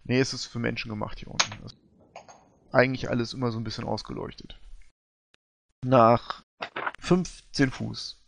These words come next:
macht der Gang einen Knick, geht fünfzehn Fuß nach rechts und geht wieder weiter geradeaus.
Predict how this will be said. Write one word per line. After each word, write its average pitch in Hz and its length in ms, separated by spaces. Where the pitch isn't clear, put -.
macht 123 300
der 120 100
Gang 123 200
einen 113 80
Knick, - 400
geht 131 300
fünfzehn 151 360
Fuß 135 240
nach 110 180
rechts - 520
und 143 360
geht 135 260
wieder 127 240
weiter 113 300
geradeaus. - 880